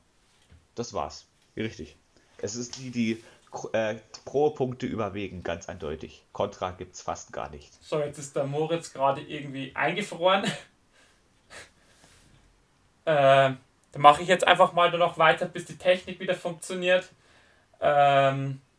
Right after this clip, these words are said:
Speaker 2: genau, also das war jetzt unsere kleine Reise durch Love, Death and Robots. Und,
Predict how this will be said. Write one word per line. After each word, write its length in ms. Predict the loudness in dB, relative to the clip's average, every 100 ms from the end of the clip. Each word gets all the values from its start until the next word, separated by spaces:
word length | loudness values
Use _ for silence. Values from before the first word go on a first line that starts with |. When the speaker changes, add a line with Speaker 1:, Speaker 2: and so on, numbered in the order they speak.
| _ _ _ _ -20 _ 0
Speaker 2:
genau, 380 | 4 4 4 6
also 280 | 8 8 6
das 260 | 2 2
war 180 | 6 8
jetzt 160 | 8 4
unsere 800 | -2 0 2 2 4 4 2 -2 -12 -4
kleine 480 | 4 4 4 2
Reise 440 | 4 8 6 6 -2
durch 720 | -4 -2 2 2 0 -6 -18 _ _ _ _ -6
Love, 360 | 2 6 6 4 0
Death 240 | 0 2 0
and 180 | 0
Robots. 680 | 2 4 8 6 6 -8 -12 _ _ _ _ _ _
Und, 880 | 2 4 6 6 6 4 2 -2 -8